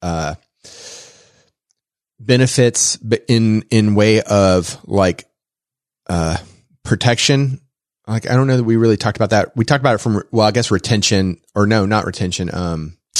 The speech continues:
availability would kinda be, like, under the availability area. 'Cause, like, if you lost, like, that one data center, if,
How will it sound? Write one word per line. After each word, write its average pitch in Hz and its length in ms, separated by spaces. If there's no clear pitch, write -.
availability 101 640
would 92 160
kinda 104 220
be, 95 120
like, 92 200
under 101 180
the 90 140
availability 92 680
area. 98 240
'Cause, 92 220
like, 92 180
if 92 140
you 95 80
lost, 92 400
like, 92 160
that - 240
one 92 240
data 90 260
center, 80 340
if, 82 200